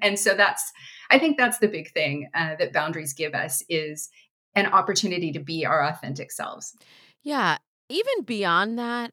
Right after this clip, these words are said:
Speaker 2: I see a lot of tests that come up early on with boundaries. Like, for example, some of my listeners are gonna be like, "Yeah, yes, yes, yes." Let's say you set a date with somebody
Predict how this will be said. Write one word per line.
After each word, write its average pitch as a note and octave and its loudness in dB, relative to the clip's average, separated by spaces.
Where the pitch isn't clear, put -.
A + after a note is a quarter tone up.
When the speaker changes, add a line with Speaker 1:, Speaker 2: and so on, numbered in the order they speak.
Speaker 2:
I G3+ -2
see C#4 -6
a G3 -4
lot E3+ 2
of D#3+ -4
tests - -8
that - -6
come D3 -4
up C3 -4
early C#3 -4
on E3 -4
with F3 -2
boundaries. F#3 -2
Like, D#3+ -2
for D3 0
example, E3+ -8
some F3 -2
of D#3 2
my C#3+ 0
listeners B2+ -4
are A#2+ -8
gonna A2+ -8
be A2+ -8
like, G2 -10
"Yeah, G#2+ -12
yes, B2 -6
yes, B2 -4
yes." A#2 -6
Let's G#3+ 4
say C4 6
you G#3+ 0
set A3 6
a D#4 4
date E3+ 2
with D3+ -4
somebody B2+ -4